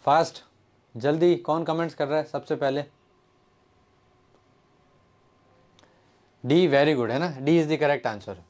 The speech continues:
very good, ठीक है। चलो, जॉली वर्गीज versus Bank of कोचिंग का सुप्रीम कोर्ट का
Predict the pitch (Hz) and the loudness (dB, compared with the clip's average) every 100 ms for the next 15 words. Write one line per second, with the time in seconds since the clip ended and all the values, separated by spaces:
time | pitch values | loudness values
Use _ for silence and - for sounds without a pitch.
0 | 113 113 127 123 98 - _ _ _ _ | -14 -6 -4 -4 -6 -12 _ _ _ _
1 | _ 151 180 175 _ _ _ _ _ _ | _ -4 -2 -4 _ _ _ _ _ _
2 | _ - 131 101 - _ _ _ _ 123 | _ 0 0 0 -8 _ _ _ _ 2
3 | 151 175 196 175 170 190 165 160 175 156 | 4 4 4 4 4 2 2 2 2 2
4 | 147 151 170 - 147 156 165 180 190 139 | 2 2 -2 0 -2 0 -2 -4 -4 -6
5 | 151 147 135 131 196 | -4 -6 -6 -6 -10